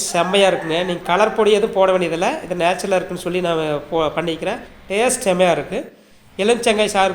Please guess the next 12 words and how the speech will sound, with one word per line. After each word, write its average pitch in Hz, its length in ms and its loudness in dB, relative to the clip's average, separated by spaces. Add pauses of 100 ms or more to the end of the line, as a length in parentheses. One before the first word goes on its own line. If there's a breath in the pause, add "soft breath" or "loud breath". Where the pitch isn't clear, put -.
புழிஞ்சு 185 280 -2 (840)
அந்த 175 200 -4
புளி 208 200 -2
சுவை 196 220 0
கொஞ்சம் 170 220 0
வர்றதுக்கு 160 320 -4 (2000)
நீங்க 180 220 -8
புழிஞ்சு 190 280 -4
வச்சுக்கோங்க. 165 420 -4 (680)
புழிஞ்சு 202 320 -2
அதுக்கு 180 240 -4
மேல 180 140 0